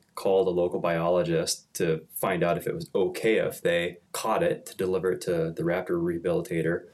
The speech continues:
And what raptor rehabilitators try and do when they get an eagle that's poisoned by lead is they'll often first see if it's hydrated. And after that, they'll often run chelation therapy.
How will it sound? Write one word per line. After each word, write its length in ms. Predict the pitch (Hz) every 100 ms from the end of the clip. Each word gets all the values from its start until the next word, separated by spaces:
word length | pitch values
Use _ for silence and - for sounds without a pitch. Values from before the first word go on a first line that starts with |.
| - - -
And 80 | -
what 120 | 135
raptor 220 | 147 160
rehabilitators 720 | 165 131 113 120 120 120 98
try 200 | - 113
and 160 | 95 85
do 180 | 101 92
when 80 | 87
they 160 | 85
get 160 | 82 92
an 200 | 87 85 -
eagle 400 | 101 95 90 87
that's 320 | 85 - -
poisoned 440 | - 104 98 92 85
by 160 | 85
lead 480 | 78 87 85 82 80 - - _
is 160 | - 87
they'll 300 | 92 82 - -
often 520 | 123 131 120 98 87
first 320 | 139 110 -
see 80 | 143
if 120 | 131
it's 140 | 98 -
hydrated. 600 | 92 92 90 - - - _ _ - _ _
And 100 | -
after 240 | 110 113 107
that, 240 | 95 95
they'll 420 | 101 95 90 - - -
often 280 | 101 - 98
run 140 | 87
chelation 580 | - 113 95 95 101 87
therapy. 460 | - - - -